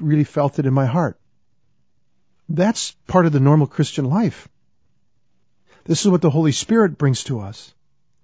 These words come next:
when he speaks to our spirit, and he awakens in us a capacity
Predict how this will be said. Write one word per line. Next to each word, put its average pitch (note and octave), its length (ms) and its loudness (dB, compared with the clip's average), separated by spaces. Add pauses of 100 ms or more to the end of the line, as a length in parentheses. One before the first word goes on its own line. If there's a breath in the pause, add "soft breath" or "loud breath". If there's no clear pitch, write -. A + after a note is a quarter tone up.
(420)
when C#3 200 -4
he D3+ 140 2
speaks - 400 -2
to - 120 -4
our F3 180 2
spirit, G2+ 460 -10 (920)
and D3+ 120 0
he D#3 60 4
awakens D3 580 4
in A2+ 140 -4
us G2 280 -10
a B2+ 40 -6
capacity B2 840 -6